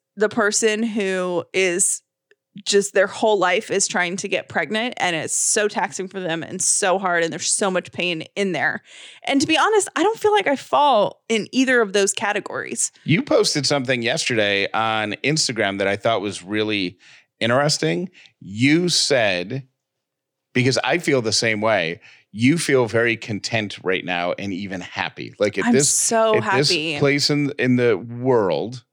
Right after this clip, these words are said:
Speaker 2: right, where,
Speaker 1: Mm-hmm.
Speaker 2: where the world is, where your world is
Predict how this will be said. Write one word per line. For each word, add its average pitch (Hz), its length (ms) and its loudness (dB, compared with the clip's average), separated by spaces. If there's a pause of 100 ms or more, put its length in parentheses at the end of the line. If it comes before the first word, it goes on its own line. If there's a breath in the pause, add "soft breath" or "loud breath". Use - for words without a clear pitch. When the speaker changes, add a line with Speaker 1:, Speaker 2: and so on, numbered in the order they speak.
Speaker 2:
right, 104 320 0
where, 101 480 0
Speaker 1:
Mm-hmm. 92 100 -12
Speaker 2:
where 104 160 -2
the 98 120 -4
world 117 600 0
is, 101 560 -2
where 107 140 0
your 120 360 4
world 101 400 -2
is 85 400 -4